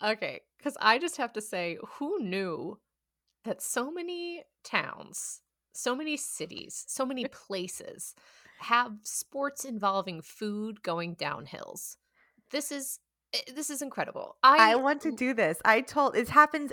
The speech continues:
Speaker 2: every year. It's been going on for, I think, two hundred to three hundred years.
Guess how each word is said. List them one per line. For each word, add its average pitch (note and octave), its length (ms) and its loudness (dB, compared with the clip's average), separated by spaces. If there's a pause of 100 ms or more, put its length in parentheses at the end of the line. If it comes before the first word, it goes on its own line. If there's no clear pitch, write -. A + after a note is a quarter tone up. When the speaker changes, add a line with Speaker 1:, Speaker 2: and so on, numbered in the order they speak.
Speaker 2:
every G#3+ 280 0
year. F3 420 2
It's F3+ 180 -2
been E3+ 100 -2
going G#3+ 220 6
on A#3 160 2
for, G3+ 120 2
I E3+ 60 2
think, F#3 180 -8
two A3 180 -4
hundred G#3+ 220 0
to G#3+ 80 0
three F3+ 240 -4
hundred G3 320 -2
years. D3 520 -6